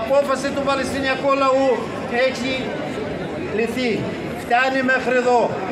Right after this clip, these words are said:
Ξεχύλισε η οργή μας και λέμε μια κουβέντα. Καλύτερα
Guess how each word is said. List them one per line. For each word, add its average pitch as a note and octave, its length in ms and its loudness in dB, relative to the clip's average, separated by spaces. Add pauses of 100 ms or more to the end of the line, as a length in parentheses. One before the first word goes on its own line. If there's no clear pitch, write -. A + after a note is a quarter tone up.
(320)
Ξεχύλισε B3 720 -2
η C4 120 4
οργή B3+ 260 0 (100)
μας - 160 2 (460)
και A3 160 0
λέμε C4+ 240 2 (100)
μια C4 200 2
κουβέντα. B3 440 2 (760)
Καλύτερα D4 560 4